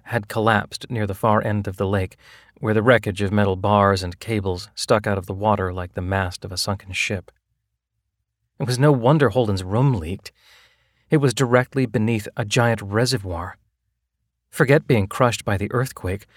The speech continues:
Holden had been in as much danger of drowning. The ladder up didn't look very promising, and since part of the catwalk had already collapsed, Holden tested the bridge instead. It seemed sturdy enough.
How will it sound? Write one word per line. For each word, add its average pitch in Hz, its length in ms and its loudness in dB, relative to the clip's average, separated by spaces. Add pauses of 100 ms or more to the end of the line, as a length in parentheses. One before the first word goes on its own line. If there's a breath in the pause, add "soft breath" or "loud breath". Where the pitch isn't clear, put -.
(320 soft breath)
Holden 143 440 4
had 113 180 2
been 117 180 4
in 110 160 0
as 107 120 -2
much 120 200 0
danger 104 420 0
of 92 120 -8
drowning. 107 520 -2 (1700)
The 139 80 4
ladder 147 300 8
up 120 240 4
didn't 120 280 -6
look 113 160 -4
very 95 180 -2
promising, 98 600 0 (640)
and 117 240 2
since 123 200 0
part 123 200 2
of 104 100 -4
the 110 60 -8
catwalk 107 560 -2
had 107 100 -4
already 95 240 -2
collapsed, 95 540 -4 (360)
Holden 107 380 2
tested 104 340 -6
the 101 60 -4
bridge 92 360 0
instead. 87 480 -6 (840)
It 135 160 -8
seemed 160 300 0
sturdy 95 260 -4
enough. 87 340 -8